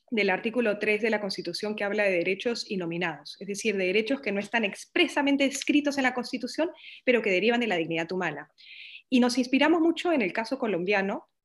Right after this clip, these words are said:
donde sí desde mil novecientos noventa y siete se reconoció como derecho, el derecho fundamental, el derecho a una muerte en condiciones dignas.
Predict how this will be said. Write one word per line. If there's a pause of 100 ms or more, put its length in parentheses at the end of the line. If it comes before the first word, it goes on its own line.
donde
sí
desde
mil
novecientos
noventa
y
siete
se
reconoció
como
derecho,
el
derecho
fundamental,
el
derecho
a
una
muerte
en
condiciones
dignas.